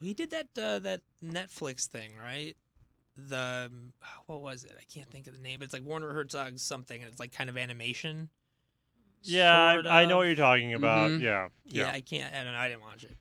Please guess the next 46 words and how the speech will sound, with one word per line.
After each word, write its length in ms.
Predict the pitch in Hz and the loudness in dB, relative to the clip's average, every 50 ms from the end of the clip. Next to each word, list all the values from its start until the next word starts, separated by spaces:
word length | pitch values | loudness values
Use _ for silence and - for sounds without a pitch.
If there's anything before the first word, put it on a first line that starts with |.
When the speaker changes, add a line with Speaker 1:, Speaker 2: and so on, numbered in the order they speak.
| - - - - 151 135 | -20 -20 -16 -12 -8 -4
Speaker 1:
But 220 | 151 190 180 175 - | -2 0 0 2 8
<laughs> 20 | - | 12
Speaker 2:
Obviously. 540 | 139 131 123 110 104 98 - - - 117 - - - - _ - | 12 12 12 12 8 0 -2 -6 -12 -14 -14 -18 -20 -20 _ -16
Speaker 1:
Yeah. 120 | 131 - - - - - | -14 -14 -12 -14 -14 -10
Speaker 3:
So 200 | - - - 175 | -8 -6 -4 -4
he's 300 | 151 156 170 165 151 - - | -4 -4 -4 -4 -6 -8 -8
in 360 | - 214 240 254 262 254 247 | -6 -4 -2 -2 0 0 -2
The 60 | 240 220 | -2 -2
Mandalorian. 1040 | 214 214 214 214 214 202 196 170 170 165 156 143 131 120 107 98 95 95 92 95 98 | -2 -2 -2 -2 -2 -4 -4 -4 -2 -2 -2 -2 -2 -4 -6 -6 -8 -10 -10 -8 -6
Speaker 1:
Supposedly. 640 | - 131 131 135 123 127 131 147 - 143 123 117 120 | -6 -6 -2 -2 -2 -2 -4 -6 -10 -10 -12 -12 -10
Speaker 3:
Hmm. 340 | 147 156 151 151 139 131 | -10 -8 -6 -6 -4 2
Speaker 2:
Why 200 | 127 139 147 160 | 6 8 8 10
Speaker 1:
Yeah. 60 | 180 190 | 8 8
Speaker 2:
is 160 | 196 190 - | 6 4 2
he? 440 | 196 190 185 180 180 175 170 - - _ _ _ _ _ _ _ _ - | 2 2 4 2 2 0 -2 -4 -6 _ _ _ _ _ _ _ _ -16
Why 80 | - 147 | -14 -12
is 120 | 151 151 | -10 -8
he 80 | 165 156 | -8 -6
being 280 | 135 156 151 147 143 | -2 -2 0 0 -2
cast 440 | 135 - - 143 147 156 143 131 - 139 | -4 -4 -2 -2 0 -2 -4 -6 -8 -8
as, 140 | 127 113 | -8 -8
like, 140 | 117 120 113 | -8 -8 -6
a 200 | 113 110 107 110 104 104 _ _ _ _ _ _ _ _ _ _ _ | -6 -8 -8 -8 -12 -16 _ _ _ _ _ _ _ _ _ _ _
Speaker 1:
Does, 180 | - 135 156 156 | -12 -10 -8 -6
he 140 | 185 302 311 | -6 -6 -6
acts 200 | 359 403 - - | -6 -8 -10 -10
from 140 | 392 349 - | -10 -8 -6
time 200 | 143 123 123 120 | -6 -6 -8 -8
to 60 | 120 | -12
time, 260 | 117 - 113 120 147 156 | -14 -14 -14 -12 -12 -12
doesn't 220 | 147 147 156 233 277 | -12 -14 -14 -16 -18
he? 140 | 320 320 - _ _ _ | -18 -20 -20 _ _ _
Speaker 3:
Yeah. 380 | - 190 196 175 156 156 180 214 208 | -4 0 2 2 4 2 2 0 -2
Speaker 2:
Yeah. 460 | 190 202 202 202 220 233 254 247 214 - _ - | -4 -4 -2 -2 -2 -2 -4 -4 -6 -8 _ -18
Speaker 1:
Yeah. 60 | 330 330 320 302 | -16 -16 -14 -10
Speaker 3:
I 60 | 311 | -8
mean, 120 | 180 190 196 | -4 -2 -2
he 80 | 190 | 0
has, 260 | 202 220 233 233 196 190 | 2 2 2 2 0 0
he 80 | 226 226 | 2 2
has, 220 | 226 233 202 - | 2 2 0 0
he 100 | 226 226 | 0 0
has 160 | 226 226 190 | 0 2 2
a 120 | 202 185 156 | 0 -2 -2
certain 380 | - - - 180 156 170 165 | -2 -2 -2 -2 -2 -2 0
look 400 | 160 156 156 160 156 151 - - | 2 2 4 4 2 2 -2 -8